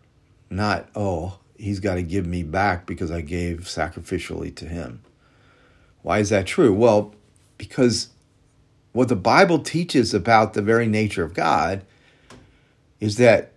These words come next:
he's not God if he's not a joyful God. So many of us have been worshiping an angry God, but that's not how he reveals himself.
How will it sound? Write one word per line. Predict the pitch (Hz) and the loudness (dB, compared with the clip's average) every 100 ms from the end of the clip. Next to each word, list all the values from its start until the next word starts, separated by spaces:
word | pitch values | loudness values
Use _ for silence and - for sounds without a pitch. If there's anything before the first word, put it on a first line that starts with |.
| _ _ _ _ _ _ | _ _ _ _ _ _
he's | - 127 127 | 0 2 4
not | 139 175 - 117 | 4 2 2 0
God | 135 160 135 120 | 4 6 8 6
if | 95 | 2
he's | 110 113 | -2 0
not | 127 127 | 2 4
a | |
joyful | 120 143 185 - 87 | 4 6 6 4 -6
God. | 85 - - - - _ _ _ _ _ _ _ _ _ _ _ _ _ _ _ _ _ - | -10 -12 -14 -18 -20 _ _ _ _ _ _ _ _ _ _ _ _ _ _ _ _ _ -12
So | - 131 | 0 2
many | 117 135 156 | 4 2 2
of | 135 | 2
us | |
have | 123 | 0
been | 110 107 | 0 0
worshiping | 107 135 131 - 127 110 | 2 2 0 -2 -2 -2
an | 95 | -4
angry | 127 160 190 131 92 | 0 2 2 0 -2
God, | 76 50 52 117 143 _ _ _ _ _ _ _ _ _ _ _ _ _ | -2 -2 -4 -6 -12 _ _ _ _ _ _ _ _ _ _ _ _ _
but | 110 107 | -4 4
that's | 135 156 - | 6 4 2
not | 139 135 120 | 2 4 2
how | 127 120 | 2 2
he | 120 131 | 4 2
reveals | 120 104 90 90 92 - | 2 -2 -2 -2 -2 -4
himself. | 101 98 - 165 156 85 - - | -6 -6 -4 0 2 0 -6 -20